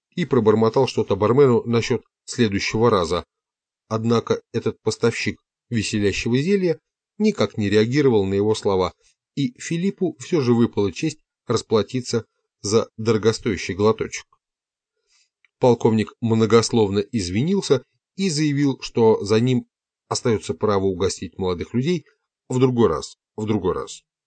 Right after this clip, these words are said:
Затем он пожелал своим друзьям спокойной ночи,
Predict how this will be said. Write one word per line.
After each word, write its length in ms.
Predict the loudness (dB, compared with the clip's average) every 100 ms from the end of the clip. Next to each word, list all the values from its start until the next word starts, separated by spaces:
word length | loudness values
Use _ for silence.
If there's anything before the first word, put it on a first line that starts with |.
| _ _ _ _ _ _ -20 _ _ _
Затем 460 | -2 0 0 0 -2
он 220 | -2 -4 -8 -8
пожелал 440 | -4 -2 0 0 -2
своим 340 | -6 -8 -6
друзьям 420 | -6 -4 -4 -6 -10
спокойной 600 | -8 -6 -4 -6 -4 -2
ночи, 420 | -2 -2 -4 -6